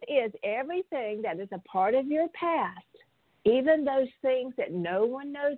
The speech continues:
about, even those things that you're still hiding, even those things that are still speaking shame, guilt, and regret to you, those are the very things God is ready and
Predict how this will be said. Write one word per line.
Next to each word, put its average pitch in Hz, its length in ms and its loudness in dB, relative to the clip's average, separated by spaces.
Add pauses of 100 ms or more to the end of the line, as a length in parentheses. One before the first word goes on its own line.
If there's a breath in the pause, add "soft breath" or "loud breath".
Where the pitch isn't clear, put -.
about, - 260 -2
even 262 240 0
those 330 200 4 (100)
things 311 260 -2
that 233 100 -2
you're 226 260 2
still 269 260 2
hiding, 277 580 0 (400 loud breath)
even 330 640 6
those 240 460 4 (160)
things 220 460 0
that 214 60 -8
are 214 120 -4 (120)
still 226 260 -2 (120)
speaking 202 420 -4 (100)
shame, 233 440 -2
guilt, 269 380 2
and 277 160 -2
regret 302 440 0 (100)
to 220 60 -2
you, 165 420 0 (360 loud breath)
those 220 220 4
are 220 100 4
the 208 100 4
very 220 540 0
things 214 440 -2
God 214 220 2
is 214 120 2 (140)
ready 254 480 -2
and 196 160 -4